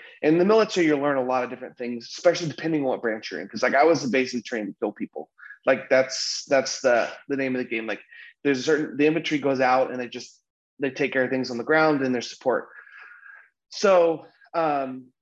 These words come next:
there's a lot of that kind of training that goes into it, from physical training to mental training and all that stuff. But you're actually exposed to a lot of people and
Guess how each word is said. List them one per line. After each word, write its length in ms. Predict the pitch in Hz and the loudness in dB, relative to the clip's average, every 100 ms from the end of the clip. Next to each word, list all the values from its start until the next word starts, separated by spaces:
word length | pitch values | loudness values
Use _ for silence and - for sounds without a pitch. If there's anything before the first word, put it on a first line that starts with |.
| _ | _
there's 160 | 175 170 | -8 -4
a 60 | |
lot 300 | 151 143 170 | -2 0 0
of 120 | 170 139 | 0 -2
that 180 | 143 | -4
kind 140 | - 143 | -4 -8
of 60 | |
training 580 | 131 143 139 143 147 135 - - _ | -8 -8 -4 -2 -4 -6 -14 -20 _
that 140 | 143 131 | -4 -2
goes 240 | 135 123 | -2 -2
into 220 | 131 139 | -2 0
it, 140 | 135 - | 0 -2
from 220 | - 117 | -8 -4
physical 320 | 135 123 135 | -4 -2 -4
training 380 | - 139 135 131 | -2 0 0 -2
to 80 | 127 | -2
mental 240 | 120 127 | -4 -4
training 380 | - 139 127 127 | -6 -2 -2 0
and 80 | 123 | 0
all 100 | 117 | 0
that 160 | 98 | -2
stuff. 320 | - 135 160 - _ _ _ - | 0 -2 -2 -12 _ _ _ 0
But 240 | 156 151 | 0 0
you're 140 | 160 | -2
actually 240 | 175 175 160 | -2 -4 -10
exposed 460 | - - 147 131 | -10 -6 -6 -6
to 60 | 139 | -8
a 20 | |
lot 220 | 120 117 | -6 -6
of 60 | 110 - | -8 -12
people 460 | - 110 123 175 - _ _ _ - | -12 -6 -4 -4 -8 _ _ _ -2
and 520 | 143 139 131 120 - | 2 4 2 -2 -4